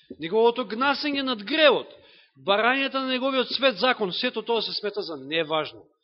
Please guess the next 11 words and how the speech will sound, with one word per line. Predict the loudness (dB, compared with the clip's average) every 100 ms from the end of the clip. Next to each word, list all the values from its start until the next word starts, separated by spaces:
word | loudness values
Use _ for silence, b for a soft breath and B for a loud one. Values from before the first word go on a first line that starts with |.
| _ _ _
Народот | 0 2 4 2 0
се | -6
учи | -6 -6
десетте | -4 -4 -6
заповеди | -6 -6 -4 -6 -6
да |
ги | -8
смета | -6 -4 -4 -6
за | -10
мртво | -8 -8 -8 -8 -10
слово. | -4 0 0 0 -12